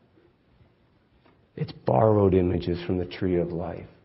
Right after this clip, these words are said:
borrowed images from the judgment of Adam. You, Nebuchadnezzar, have access to the blessings of this cosmic tree that are supplied by God,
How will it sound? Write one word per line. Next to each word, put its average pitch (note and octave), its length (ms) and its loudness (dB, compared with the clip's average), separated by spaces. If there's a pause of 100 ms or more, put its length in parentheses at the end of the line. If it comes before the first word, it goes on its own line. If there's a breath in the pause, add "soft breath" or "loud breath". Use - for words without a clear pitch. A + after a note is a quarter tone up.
(300)
borrowed A2 400 2
images F2+ 460 -2
from F2+ 160 -6
the F2 80 -4
judgment E2+ 640 -8
of D#2 120 -14
Adam. D#2 400 -16 (1500 loud breath)
You, A2 580 4
Nebuchadnezzar, G#2 720 2
have A2 140 2
access A2+ 580 2
to A#2 100 -4
the G#2 100 0
blessings A#2 540 0
of G2 80 -4
this G2 140 -4
cosmic G#2 540 -2
tree G#2 500 -2 (800)
that A#2 120 0
are A2 80 0
supplied A2 600 0
by G#2 200 0
God, G#2 560 0